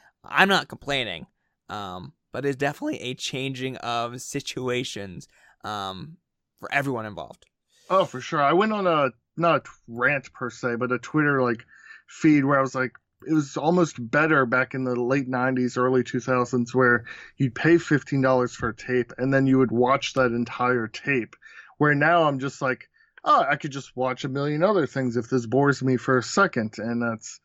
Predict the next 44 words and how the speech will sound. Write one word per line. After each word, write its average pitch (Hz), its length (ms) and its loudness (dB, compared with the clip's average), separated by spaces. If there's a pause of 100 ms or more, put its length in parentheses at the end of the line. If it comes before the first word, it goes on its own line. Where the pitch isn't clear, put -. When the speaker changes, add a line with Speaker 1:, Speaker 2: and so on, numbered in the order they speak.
(560)
Speaker 2:
problematic 165 680 2
'cause 127 200 -8
maybe 147 320 2
it 131 160 0
gets 143 200 -2
better 143 440 2
and 131 120 -2
you 131 120 -4
just 123 260 -6
don't 120 360 -4
give 123 180 -2
it 123 80 -2
a 120 80 -2
chance. 135 560 -6 (340)
Speaker 1:
Yeah, 139 240 -4
and 131 80 -6
it 170 40 0
was 202 100 0
also 233 180 -6
easier 180 300 -2
to 151 260 -6 (240)
have 220 300 -4
discussions, - 640 -10 (300)
um, 117 520 -4 (460)
because 127 880 -2 (340)
everyone 151 240 0
was 135 140 -4
watching 127 320 -2
more 120 180 -4
or 123 60 -2
less, - 280 -6 (140)
may 147 120 -4
not 127 120 -4
the - 80 -14
exact 147 300 -2
same - 160 -8
things, 117 300 -10
but, 120 260 -4 (380)
um, 101 360 -6 (160)
there 143 80 0
was 139 100 -2
definitely 156 340 -2
a 107 60 -6
limited 135 500 -2